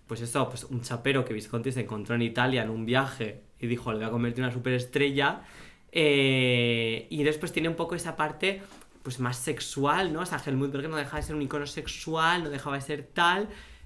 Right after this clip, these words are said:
eh, y yo empecé a relacionarme con, con ese aspecto más, eh,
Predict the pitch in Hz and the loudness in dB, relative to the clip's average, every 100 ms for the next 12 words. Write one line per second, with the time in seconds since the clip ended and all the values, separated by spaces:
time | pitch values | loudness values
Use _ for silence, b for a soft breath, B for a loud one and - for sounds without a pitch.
0 | - 180 160 151 147 143 160 151 147 175 | -4 2 4 6 4 0 0 2 2 0
1 | 165 160 175 165 151 151 143 156 175 170 | 0 0 2 2 2 0 -2 -2 -2 2
2 | 131 120 - - - _ - - - - | 2 0 -8 -20 -20 _ -14 -12 -12 -8
3 | - 151 143 - 165 - 165 156 160 160 | 0 0 0 -4 -6 -6 -4 -2 -4 -4
4 | - B B B B - 143 123 55 55 | -12 B B B B -10 -6 -4 -4 -6
5 | - 55 - - | -6 -6 -8 -10